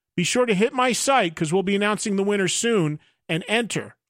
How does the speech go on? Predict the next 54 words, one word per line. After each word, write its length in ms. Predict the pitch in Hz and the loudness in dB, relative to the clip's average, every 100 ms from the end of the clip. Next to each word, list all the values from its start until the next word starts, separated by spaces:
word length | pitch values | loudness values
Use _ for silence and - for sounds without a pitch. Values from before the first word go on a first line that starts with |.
| - | -2
Only 260 | 202 285 | 0 0
for 140 | 269 254 | 0 0
the 100 | 226 | 0
New 100 | 233 | 0
York 300 | 226 226 - | 2 0 0
and 80 | 196 | -2
New 100 | 190 | 0
Jersey 380 | 202 214 180 | 0 0 0
show, 380 | 165 180 147 139 _ _ _ - | -2 2 0 0 _ _ _ -8
but 80 | 151 | -6
it's 100 | 156 | -4
a 40 | |
pretty 240 | 156 240 226 | -2 0 0
cool 220 | 226 233 | 0 -2
prize. 380 | - 226 151 - | 2 0 2 -2
So 100 | 147 | -2
good 200 | 190 226 | 0 2
luck 240 | 240 220 | 0 0
on 180 | 226 220 | 0 2
that. 300 | 190 170 175 _ _ _ _ _ _ 185 | 2 2 -2 _ _ _ _ _ _ -2
Eddie 200 | 226 233 | 0 -2
trunk 300 | - 262 240 | -2 -2 0
dot 240 | 247 240 | 0 0
com. 500 | - 220 185 175 175 _ _ _ _ - | 0 0 2 0 -4 _ _ _ _ -4
Find 320 | 202 196 180 | 0 0 0
E 140 | 233 | -2
T's 280 | - 240 208 | -2 -2 -2
Box 380 | 170 208 202 - | 0 2 0 0
Office. 640 | 185 175 180 170 - - - | 0 0 0 -2 -2 -8 -8
I 40 | |
think 180 | 165 208 | -4 -2
it's 100 | 196 | 0
under 240 | 196 175 170 | -2 0 0
Live 320 | 160 170 175 | 2 2 2
and 80 | 170 | 0
On 160 | 165 | 0
the 140 | 165 151 | 0 0
Air. 120 | 156 | 0
I'm 120 | 151 | 0
not 180 | 156 180 | -2 -4
sure. 400 | - 156 147 156 _ _ _ _ _ | -2 0 0 -4 _ _ _ _ _
And 360 | 175 175 175 170 | -2 0 0 0
you 120 | 190 | -4
can 260 | - 214 196 | -4 -2 0
enter 320 | 196 202 233 | -2 -2 -4
your 200 | 226 220 | -2 -2
information, 640 | 226 254 220 190 190 247 240 | -4 -4 -2 -2 -2 -2 -2
and 160 | 196 190 | -2 0
we'll, 280 | 202 202 | 0 2
uh, 240 | 202 202 190 | 2 0 0
we'll 220 | 196 190 | -2 -2
announce 260 | 202 202 - | -2 -4 -4
some 140 | 208 | -2
winners, 440 | 208 247 196 190 | -2 0 -2 -4